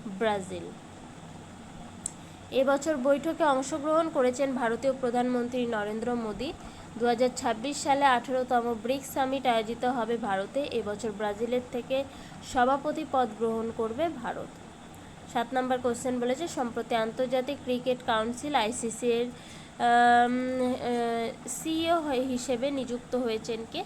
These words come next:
চারটে অপশন দেওয়া আছে। তো আমাদের সঠিক উত্তর কি হয়ে যাবে? সঠিক উত্তর হয়ে যাবে অপশন সি, সংযোগ গুপ্তা। আন্তর্জাতিক ক্রিকেট কাউন্সিলের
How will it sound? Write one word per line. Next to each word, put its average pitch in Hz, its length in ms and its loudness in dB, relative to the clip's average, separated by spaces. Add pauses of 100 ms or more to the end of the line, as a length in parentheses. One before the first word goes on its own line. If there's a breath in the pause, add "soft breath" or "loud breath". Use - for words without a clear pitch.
চারটে 233 280 -6
অপশন 220 400 -6
দেওয়া 220 160 -4
আছে। 226 280 -4 (500 loud breath)
তো 226 60 -4
আমাদের 220 280 -2
সঠিক 226 400 -4
উত্তর 240 300 -4 (100)
কি 254 60 -4
হয়ে 233 100 -2
যাবে? 247 260 -4
সঠিক 226 380 -6
উত্তর 226 280 -4
হয়ে 220 240 -4
যাবে 247 300 -2
অপশন 220 500 -4
সি, 294 340 -6 (420 loud breath)
সংযোগ 233 540 -2 (120)
গুপ্তা। 175 400 -6 (2250)
আন্তর্জাতিক 330 640 0
ক্রিকেট 330 380 -2
কাউন্সিলের 247 760 4